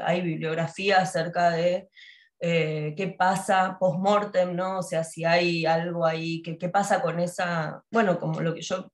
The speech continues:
planteé en términos de la vigencia, ¿no? O sea, de esa protección, eh, post-mortem, ¿no? No solamente de, de, de lo que refiere a la, a, al honor y a la privacidad, que es como derecho fundamental de las personas, eh, sino, eh,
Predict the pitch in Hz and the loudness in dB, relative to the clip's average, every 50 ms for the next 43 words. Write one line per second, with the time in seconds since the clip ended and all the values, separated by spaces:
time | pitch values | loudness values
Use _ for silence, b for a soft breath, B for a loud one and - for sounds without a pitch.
0 | _ _ 165 156 165 170 180 185 180 190 185 190 196 196 190 185 165 156 160 160 | _ _ -2 0 2 4 2 4 4 4 2 2 2 0 2 0 2 2 2 0
1 | 160 160 - - 202 180 175 165 165 - - 143 147 170 190 220 202 170 165 - | 0 -2 -2 2 2 2 2 0 -4 -6 -8 -6 -4 -2 -2 -2 -2 -2 -4 -4
2 | 165 156 156 156 156 170 170 - 180 160 - 160 156 147 156 156 - - - - | -2 -2 -2 0 -2 -2 0 0 -2 -2 -2 -4 -8 -6 -8 -10 -10 -10 -6 -2
3 | 196 196 190 196 208 220 233 B B B B B B B B B _ - - 165 | 0 2 2 2 2 0 -2 B B B B B B B B B _ -2 -2 0
4 | 160 - 156 160 156 185 180 175 170 165 160 - 147 151 160 160 175 185 185 196 | 4 4 4 4 6 4 4 4 4 2 0 -4 -4 -4 -2 -2 -2 0 0 0
5 | - - - - 226 214 214 214 214 214 214 214 208 208 202 196 185 175 170 165 | -2 0 2 4 4 4 6 4 2 2 0 0 0 2 2 2 2 0 0 -2
6 | 160 165 160 160 165 165 165 160 160 165 156 160 160 160 165 - _ - 156 160 | -4 -6 -8 -8 -6 -4 -4 -4 -4 -6 -8 -8 -10 -12 -16 -18 _ -12 -8 -8
7 | 156 - - - 160 160 - - 175 180 185 180 170 160 151 151 - - - - | -6 -6 -6 -6 -6 -6 -4 -2 0 2 2 2 2 0 -2 -2 -4 -6 -8 -8
8 | 156 156 151 147 - - 156 147 156 160 151 160 175 180 185 185 180 175 165 156 | -8 -8 -6 -6 -4 -2 -2 0 0 0 2 4 4 6 6 6 6 4 2 2
9 | 147 - - - 151 151 156 151 - - 156 156 165 170 175 180 175 180 175 - | 0 -4 -8 -8 -6 -6 -6 -6 -8 -8 -4 0 2 2 2 2 0 -2 -6 -8
10 | 156 151 - _ 156 151 147 147 147 147 147 165 160 160 - 160 156 156 156 151 | -12 -12 -10 _ -8 -8 -6 -6 -6 -4 -4 -4 -4 -4 -6 -6 -4 -6 -6 -6
11 | - 160 156 151 156 156 156 156 170 175 180 185 196 190 - 226 220 233 - 247 | -8 -6 -4 -2 -2 -2 -2 0 4 4 6 4 4 2 0 -4 -4 -2 -4 -2
12 | 262 269 277 277 - B B B B B B B B B - - _ _ _ - | 0 0 0 -2 -4 B B B B B B B B B -20 -20 _ _ _ 0
13 | 170 165 165 165 - 196 185 190 196 202 202 208 214 226 233 - _ _ - 156 | 0 2 0 0 -2 -2 0 2 4 4 6 6 4 2 0 -4 _ _ -2 -2
14 | 156 151 151 151 151 151 151 156 156 160 | -2 -2 -2 -4 -4 -4 -4 -6 -6 -8